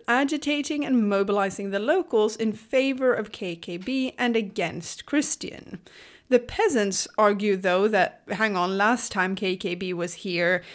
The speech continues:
he really wasn't a friend of us peasants, and all he ever does is self-serving."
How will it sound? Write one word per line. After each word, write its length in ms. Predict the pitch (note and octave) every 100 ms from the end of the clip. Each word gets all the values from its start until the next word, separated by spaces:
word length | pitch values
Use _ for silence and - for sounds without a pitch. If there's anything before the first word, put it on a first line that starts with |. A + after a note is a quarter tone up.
| -
he 160 | - A3+
really 280 | A3 G#3 G#3
wasn't 260 | F#3+ G3
a 60 | F3+
friend 480 | - G#3 F#3+ F#3 E3+
of 120 | E3+
us 280 | E3 E3+ -
peasants, 840 | - C4 G3+ F#3+ E3 F3+ F#3+ -
and 240 | - F3 -
all 180 | G#3 G3
he 140 | F#3
ever 200 | F3 E3+
does 480 | F3+ A3 G#3+ G#3 F#3+
is 120 | F3
self-serving." 1120 | E3 - D3+ D3+ - - A#3 F#3+ E3+ - -